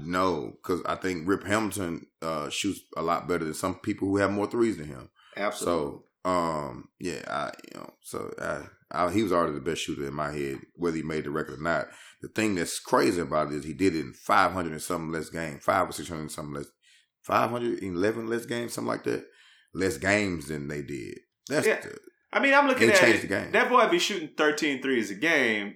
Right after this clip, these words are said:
Speaker 2: Ray Allen
Speaker 1: Yeah.
Speaker 2: wasn't shooting thirteen threes a game. So it
Speaker 1: Yeah,
Speaker 2: makes a
Speaker 1: yeah.
Speaker 2: big difference. And, and, and, um, Pistol Pete and damn Mahmoud Abdul Rauf, well, I don't know,
Speaker 1: Yeah.
Speaker 2: Mahmoud could, but Pistol Pete probably them could, didn't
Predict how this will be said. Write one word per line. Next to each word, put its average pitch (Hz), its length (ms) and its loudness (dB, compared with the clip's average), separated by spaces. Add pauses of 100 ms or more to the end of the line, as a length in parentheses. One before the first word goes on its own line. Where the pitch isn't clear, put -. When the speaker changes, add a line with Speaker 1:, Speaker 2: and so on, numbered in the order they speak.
Speaker 2:
Ray 143 220 4
Allen 147 200 6
Speaker 1:
Yeah. 135 40 2
Speaker 2:
wasn't 120 180 0
shooting 110 220 -6
thirteen 95 320 -4
threes - 220 -16
a - 20 -20
game. - 220 -20
So 156 140 0
it 156 40 0
Speaker 1:
Yeah, 180 60 4
Speaker 2:
makes 240 240 4
a - 20 6
Speaker 1:
yeah. - 80 0
Speaker 2:
big 170 240 6
difference. 143 340 4
And, 135 260 2 (420)
and, 143 400 4 (540)
and, 143 280 4
um, 131 540 4 (320)
Pistol 185 240 2
Pete 165 460 0 (120)
and 127 360 2
damn 127 440 4
Mahmoud 143 400 4
Abdul 135 340 4
Rauf, 123 400 4
well, 113 180 4
I 110 60 6
don't 104 120 2
know, 95 100 -2
Speaker 1:
Yeah. 101 140 2
Speaker 2:
Mahmoud 107 320 -4
could, 98 240 -4
but 104 120 -2
Pistol 170 220 -2
Pete 156 300 -2
probably 131 280 6
them 110 300 2
could, 175 160 0
didn't 151 120 4